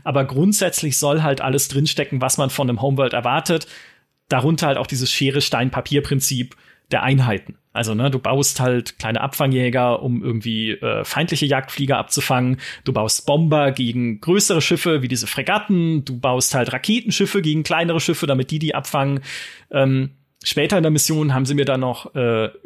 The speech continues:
Angriffsfregatten geschenkt, sozusagen. Äh, die könnte ich eigentlich noch nicht bauen in der Mission, aber die, in der Gamescom-Demo ploppen sie dann halt einfach plötzlich auf, damit ich halt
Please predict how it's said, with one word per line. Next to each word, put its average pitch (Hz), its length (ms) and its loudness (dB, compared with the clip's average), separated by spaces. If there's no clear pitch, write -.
Angriffsfregatten 139 1200 0
geschenkt, 196 720 -2
sozusagen. 135 880 0
Äh, 123 240 0
die 139 80 -4
könnte 143 240 0
ich 131 80 -2
eigentlich 123 160 -2
noch 135 80 0
nicht 120 160 -4
bauen 165 240 2
in 180 80 0
der 156 80 0
Mission, 151 420 0
aber 120 160 -2
die, 113 260 -4
in 120 60 -4
der 117 80 -2
Gamescom-Demo 143 920 0
ploppen 143 300 0
sie 143 140 2
dann 139 140 2
halt 127 100 0
einfach 120 260 -4
plötzlich - 320 -2
auf, 180 140 0
damit 135 200 0
ich 127 100 -4
halt 123 160 -2